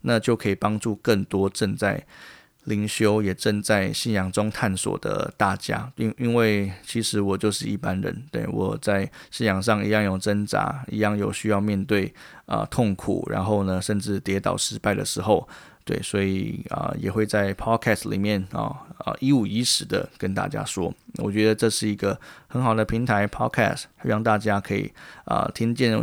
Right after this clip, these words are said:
我的声音之外，你也能够去了解，啊，神在每个人生命当中所做那美好的工作，哦。对，所以，好，那如果你喜欢这个节目，你也可以分享给你的朋友，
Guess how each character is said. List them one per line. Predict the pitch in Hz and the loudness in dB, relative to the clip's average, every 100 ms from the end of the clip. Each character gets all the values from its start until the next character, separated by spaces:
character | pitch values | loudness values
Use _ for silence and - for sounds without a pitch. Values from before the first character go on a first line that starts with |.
| - | -2
我 | - | 0
的 | 107 107 | 4 4
声 | - | 4
音 | 127 127 | 4 4
之 | 127 123 | 4 4
外， | 123 117 95 92 165 _ _ _ _ _ _ - | 6 6 4 -2 -12 _ _ _ _ _ _ -8
你 | - 110 | 0 2
也 | 98 | 2
能 | 95 98 | 2 0
够 | 104 104 - - | 4 4 4 -2
去 | - 104 | -2 0
了 | 98 95 | 0 0
解， | 98 110 95 - - - - | 0 -2 -2 -6 -14 -18 -6
啊， | 110 107 - | -2 -2 -2
神 | - 98 95 98 - - | 0 2 2 -2 -6 -4
在 | - 104 104 | 0 2 0
每 | 107 98 | 0 -2
个 | 113 113 | 0 0
人 | 104 | 0
生 | 101 127 123 | 0 0 0
命 | 117 | 0
当 | 104 104 104 | 0 -2 0
中 | 104 | -2
所 | 104 107 104 | -2 -4 0
做 | 110 | 0
那 | 101 98 | 2 0
美 | 101 | -2
好 | 98 98 | -4 -4
的 | 101 | -4
工 | 101 95 | -4 -4
作， | 98 98 - | -2 -4 -4
哦。 | 107 - | -6 -4
对， | - 101 | -4 0
所 | 113 | 4
以， | 113 107 - - - | 4 2 -6 -18 -10
好， | - 113 - | 0 2 2
那 | 120 107 | 0 2
如 | 107 | 2
果 | 107 | 2
你 | 107 | 2
喜 | - | 2
欢 | 107 | 2
这 | 117 | 4
个 | 117 | 2
节 | - 107 | 2 4
目， | 123 123 - - | 4 4 0 -6
你 | 101 | -4
也 | 95 | -2
可 | 107 | 0
以 | 104 101 104 107 - - | 0 0 -2 -6 -12 -20
分 | - 120 | -4 -2
享 | 123 104 | 2 2
给 | 98 101 | 2 2
你 | 101 | 2
的 | 98 | 0
朋 | - 107 123 | 0 2 4
友， | 113 | 4